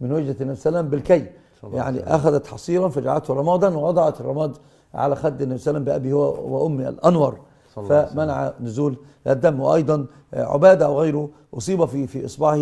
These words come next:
Speaker 1: وكواه النبي صلى، صلى الله عليه وسلم أو أمر
Speaker 2: صلى، صلى الله عليه
Speaker 1: بالكي.
Speaker 2: وسلم.
Speaker 1: لكن في الأصل، في الأصل أن الكي مكروه، لأن النبي صلى الله عليه وسلم قال: "وأكره الكي"، لا سيما أنه يسقط أيضًا من أصحاب التوكل، قال: "سبعون ألف يدخلون الجنة بغير حساب ولا سابقة عذاب". قال: "الذين لا يسترقون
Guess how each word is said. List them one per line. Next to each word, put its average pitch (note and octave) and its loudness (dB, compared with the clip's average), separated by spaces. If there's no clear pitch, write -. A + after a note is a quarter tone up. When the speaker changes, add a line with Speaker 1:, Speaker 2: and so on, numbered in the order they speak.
Speaker 1:
وكواه E3 2
النبي C#3 -2
صلى، A#2+ -4
صلى - -6
الله C3 -2
عليه A#2+ -4
وسلم A#2+ -6
أو D3+ 4
أمر D3+ 0
Speaker 2:
صلى، - -4
صلى C#3 -2
الله D3 -6
عليه C3 0
Speaker 1:
بالكي. C#3 -2
Speaker 2:
وسلم. C3 -2
Speaker 1:
لكن E3+ 0
في D3+ -4
الأصل، A3 0
في C#3+ -4
الأصل F3 2
أن D3 -2
الكي D3 -2
مكروه، C#3 -4
لأن C3+ -4
النبي C3+ -4
صلى B2 -10
الله A#2 -6
عليه C#3+ -2
وسلم B2+ -8
قال: C3+ 0
"وأكره C3+ -2
الكي"، A2+ -8
لا D#3+ 4
سيما F3 0
أنه D#3+ 0
يسقط F3+ 0
أيضًا D3+ -2
من D3+ -4
أصحاب D#3+ 0
التوكل، F#3 0
قال: C#3+ -2
"سبعون C#3+ -2
ألف C#3+ -2
يدخلون C3+ -4
الجنة C#3+ -4
بغير B2+ -6
حساب C#3+ -2
ولا C#3+ -4
سابقة C3 -6
عذاب". D3 2
قال: D3 2
"الذين C#3+ 0
لا C#3+ -2
يسترقون D3+ -4